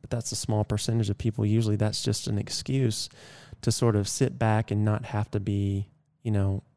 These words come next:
in this place where they, where they feel like they'd be putting themselves in front of other people who could then cast judgment on them. Like, there's this, there's this sort of unspoken rule that everyone has to be an imposter.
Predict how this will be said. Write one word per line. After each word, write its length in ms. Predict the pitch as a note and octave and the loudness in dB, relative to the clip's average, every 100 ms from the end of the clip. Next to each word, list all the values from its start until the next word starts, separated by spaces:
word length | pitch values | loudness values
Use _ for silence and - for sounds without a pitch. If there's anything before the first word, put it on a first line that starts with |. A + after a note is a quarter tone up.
| - | -4
in 100 | A2+ | 0
this 160 | G#2 - | 0 0
place 380 | - G#2+ G#2 | 0 0 2
where 120 | G#2+ G2+ | 2 2
they, 300 | G2 G2 - - | 2 0 -4 -10
where 160 | C3+ A2+ | -2 0
they 120 | G#2+ | 2
feel 340 | G2+ - D3 D3 | 0 0 2 4
like 240 | G#2 G#2 | 2 0
they'd 160 | G#2+ G2 | -2 -2
be 80 | |
putting 380 | G2 - C#3+ C#3 | -4 0 2 2
themselves 480 | G#2+ G#2 A2 G#2 G2+ | 0 0 0 2 0
in 80 | G2 | -2
front 240 | - A#2+ | 0 0
of 100 | A2 | 2
other 160 | G#2 G2+ | 0 -2
people 320 | B2+ B2+ G#2+ | -4 -2 0
who 100 | G#2 | 0
could 140 | - | -2
then 160 | G2+ G2+ | -4 -4
cast 400 | - G#2 G2+ - | -4 -4 -4 -2
judgment 400 | A2 G#2+ G#2 F#2+ | 0 2 0 0
on 160 | G2 G2 | -2 0
them. 240 | G2 G2 | 0 0
Like, 200 | G2+ - - - - - - - - | -2 -4 -12 -18 -18 -18 -20 -20 0
there's 180 | A2+ A2 | 4 6
this, 320 | A2+ G#2+ - - _ _ - | 6 4 0 -8 _ _ -20
there's 380 | - A#2 A#2 A2+ | -8 2 4 4
this 140 | A2 | 4
sort 200 | B2 A2+ | 6 6
of 160 | G#2+ - | 6 4
unspoken 680 | A#2 A#2 - A#2 A2+ G2+ G2+ | 4 2 2 0 2 2 4
rule 360 | G#2+ A#2 A#2 | 6 6 6
that 160 | G#2 G2+ | 4 2
everyone 420 | A2 G#2+ G#2+ G#2 | 2 2 2 2
has 240 | G#2 G2+ - | 2 0 -2
to 80 | |
be 140 | G2+ G2+ | 0 2
an 100 | F#2+ | 2
imposter. 640 | F#2+ A#2+ B2 - - B2 | -2 -2 -4 -4 -8 -10